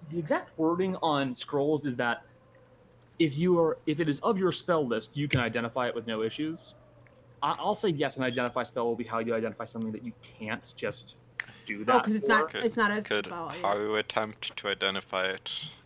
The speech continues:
Speaker 1: Uh, you certainly can.
Speaker 3: And would he be able to guidance himself for it?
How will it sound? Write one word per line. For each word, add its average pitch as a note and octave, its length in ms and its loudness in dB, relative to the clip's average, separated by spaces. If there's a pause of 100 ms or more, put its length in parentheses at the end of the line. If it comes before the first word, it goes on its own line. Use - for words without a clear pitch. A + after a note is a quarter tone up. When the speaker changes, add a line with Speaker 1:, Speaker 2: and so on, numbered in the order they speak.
(240)
Speaker 1:
Uh, C#3 380 0
you D3 100 -6
certainly F#3 360 -2
can. D3+ 520 0 (600)
Speaker 3:
And F#2 180 -6
would G2 160 -2
he G2 180 -4
be F#2 200 -2
able F2 120 2
to - 100 -16
guidance - 520 -10
himself - 360 -14
for - 200 -16
it? - 200 -12